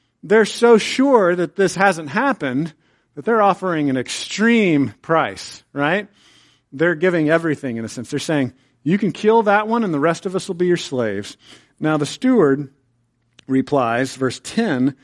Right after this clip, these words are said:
"Let it be as you say." Now this is tricky in the Hebrew. I think what it means in the Hebrew is, I looked at a lot of different commentaries here, is he's saying, "Well, that's, that is the way it should be, but I'm not gonna make it that way," right? So it's, it's kinda confusing in the English.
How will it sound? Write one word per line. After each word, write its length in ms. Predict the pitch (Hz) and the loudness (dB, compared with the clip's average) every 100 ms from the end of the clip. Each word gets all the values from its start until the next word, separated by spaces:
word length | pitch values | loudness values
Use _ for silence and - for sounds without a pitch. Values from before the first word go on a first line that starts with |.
| _ _ _ _ | _ _ _ _
"Let 260 | 139 175 202 | 0 2 2
it 180 | 185 147 | 0 0
be 180 | 175 | 2
as 180 | 165 123 | 2 0
you 140 | 123 117 | -4 -6
say." 560 | - - 175 135 120 | -6 -2 2 2 0
Now 120 | 139 175 | -2 -2
this 140 | 175 | -2
is 100 | 156 | -6
tricky 340 | - 175 190 | -4 -4 -2
in 80 | 151 | -2
the 80 | 139 | -2
Hebrew. 500 | - 190 135 120 113 _ _ _ _ - | -2 -4 -2 -4 -4 _ _ _ _ -6
I 100 | 165 | -4
think 340 | 220 226 - _ | 0 0 -2 _
what 300 | 170 170 165 | -6 0 0
it 60 | 170 | 0
means 200 | 190 170 | 0 0
in 60 | 165 | -2
the 80 | |
Hebrew 260 | 160 185 170 | 0 0 0
is, 80 | 151 | 0
I 60 | |
looked 200 | 151 170 | 0 0
at 60 | 170 | 0
a 40 | |
lot 100 | 160 | 0
of 60 | 160 | 0
different 240 | 156 147 | -4 -6
commentaries 520 | 151 165 165 170 156 - | -4 -4 -2 -2 -2 0
here, 160 | 160 | 0
is 140 | 143 170 | 0 -2
he's 140 | 156 | -4
saying, 320 | - 156 147 | -2 0 2
"Well, 160 | 160 170 | 2 2
that's, 440 | 214 220 - - _ _ _ | 2 -2 -10 -16 _ _ _
that 220 | 151 190 190 | 0 4 6
is 240 | 247 170 | 4 2
the 120 | 185 | 0
way 160 | 170 160 | 2 2
it 120 | 147 | 0
should 380 | - 185 131 131 | 0 0 0 0
be, 500 | 196 165 127 123 - _ _ _ _ _ _ | 4 4 2 -2 -8 _ _ _ _ _ _
but 100 | 151 | -2
I'm 120 | 151 | 0
not 140 | 160 139 | -2 -2
gonna 120 | 127 | -4
make 280 | 135 139 127 | -2 -2 -4
it 80 | |
that 160 | 110 104 | -8 -10
way," 260 | 92 80 - | -12 -14 -8
right? 260 | 139 143 156 | -4 -4 -6
So 160 | 147 | -8
it's, 140 | 139 170 | -8 -10
it's 140 | - | -6
kinda 180 | 214 190 | -4 -2
confusing 400 | 160 165 151 143 | -2 -2 0 0
in 60 | |
the 60 | 139 | 2
English. 380 | 139 131 - | 2 0 -4